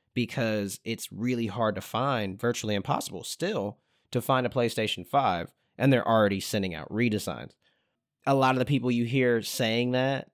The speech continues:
from bigger channels are kinda, like, half joking. They understand what's happening.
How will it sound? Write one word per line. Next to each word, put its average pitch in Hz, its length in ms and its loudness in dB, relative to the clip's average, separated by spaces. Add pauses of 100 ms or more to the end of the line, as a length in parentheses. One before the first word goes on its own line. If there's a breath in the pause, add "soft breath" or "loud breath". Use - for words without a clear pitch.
from 110 300 4
bigger 107 320 2
channels 117 560 0 (360)
are - 80 0
kinda, 302 200 4
like, 208 160 2
half 131 280 4
joking. 113 360 2
They 107 120 4
understand 113 720 2
what's 104 220 0
happening. 101 480 0